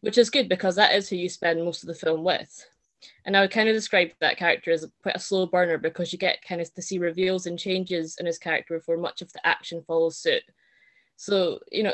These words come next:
it's quite a complex character, and the different faces and masks that go with his presence in the film. I think the pace was perfect when you're looking at that development, and you're seeing kind of, and then you can kind of appreciate more what escalates in that degree,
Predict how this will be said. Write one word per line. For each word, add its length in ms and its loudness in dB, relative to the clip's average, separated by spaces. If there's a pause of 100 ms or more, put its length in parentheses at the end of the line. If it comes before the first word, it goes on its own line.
it's 120 -4
quite 200 0
a 20 0
complex 720 2
character, 420 0
and 100 -2
the 60 -4
different 400 -2
faces 320 -6
and 100 -4
masks 280 0
that 120 -8
go 320 -2
with 160 -4
his 160 -2
presence 460 -4
in 80 -8
the 80 -4
film. 360 -6 (340)
I 80 2
think 200 0
the 60 0
pace 420 4
was 120 -8
perfect 440 0
when 120 -6
you're 120 2
looking 300 -2
at 80 0
that 200 -2
development, 640 -4 (400)
and 220 -6
you're 80 0
seeing 300 -2
kind 200 -2
of, 120 2 (100)
and 80 0
then 140 0
you 100 -4
can 80 -10
kind 240 -2
of 80 4
appreciate 460 0
more 220 4
what 120 2
escalates 640 -2
in 80 -8
that 180 -4
degree, 440 -2